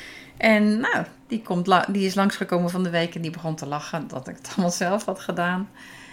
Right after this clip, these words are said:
Maar wat hij had gezien, dat zag er goed uit. En hij komt dan binnenkort nog een keer om te checken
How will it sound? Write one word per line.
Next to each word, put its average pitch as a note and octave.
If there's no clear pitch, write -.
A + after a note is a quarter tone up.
Maar F3
wat G#3
hij G3+
had E3
gezien, F#3
dat D#3+
zag E3
er D3
goed D#3
uit. A#3+
En G#3+
hij G#3+
komt G3+
dan F#3
binnenkort F3+
nog F#3
een F#3+
keer F3
om E3+
te E3
checken -